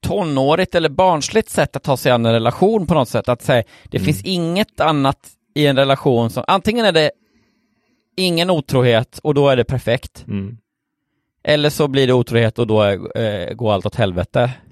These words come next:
Speaker 2: Verkligen.
Speaker 1: Det, det känns som ett ganska omoget sätt att, eh, det finns ju många sätt att en relation kan gå, liksom, upp och ner, eh, eller gå i kras eller inte, eh,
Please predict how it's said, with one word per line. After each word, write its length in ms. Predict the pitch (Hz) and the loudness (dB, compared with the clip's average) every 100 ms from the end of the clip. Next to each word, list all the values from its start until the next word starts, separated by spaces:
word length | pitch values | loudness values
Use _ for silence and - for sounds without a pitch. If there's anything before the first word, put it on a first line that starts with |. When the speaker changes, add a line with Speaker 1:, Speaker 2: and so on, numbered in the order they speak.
| - | -8
Speaker 2:
Verkligen. 480 | 104 98 - 98 95 _ _ _ _ _ _ _ | -4 -4 -6 -12 -12 _ _ _ _ _ _ _
Speaker 1:
Det, 80 | 135 - - | -4 -4 -2
det 140 | 160 | -2
känns 260 | - 156 147 | 0 0 0
som 180 | 151 143 | -2 -2
ett 100 | 143 | -2
ganska 260 | 151 - | -2 0
omoget 640 | 170 160 135 143 160 175 - | 2 2 4 2 2 0 0
sätt 380 | 147 113 _ | -2 -2 _
att, 320 | 123 110 _ 131 | 0 0 _ 2
eh, 220 | 120 113 - | 2 0 -4
det 120 | 127 | -6
finns 220 | 147 147 | -4 -4
ju 40 | 156 | -2
många 420 | 165 165 160 165 | 0 0 2 -2
sätt 400 | - 123 - - | 0 -2 -4 -6
att 180 | 135 - | -4 -2
en 120 | 127 | 0
relation 520 | 120 113 - 120 113 113 | 2 0 0 0 0 -2
kan 300 | 117 110 104 | -2 -2 -2
gå, 560 | 107 104 107 107 110 - | 0 4 4 4 2 -2
liksom, 300 | 120 - 120 | -6 -6 -2
upp 280 | 127 - - | -2 -2 -4
och 80 | 113 | -2
ner, 380 | 113 117 120 113 - _ _ - | 0 2 2 0 -6 _ _ -4
eh, 360 | 113 110 95 120 | 0 0 0 0
eller 160 | 113 | 2
gå 180 | 110 113 | 2 2
i 20 | |
kras 600 | - 113 101 101 - - | 2 2 4 2 0 -6
eller 200 | 113 113 | -2 0
inte, 520 | 113 107 - - 98 98 _ _ _ - | 0 -2 -4 -2 -2 -2 _ _ _ -2
eh, 640 | 107 104 104 101 101 | 0 2 2 0 -2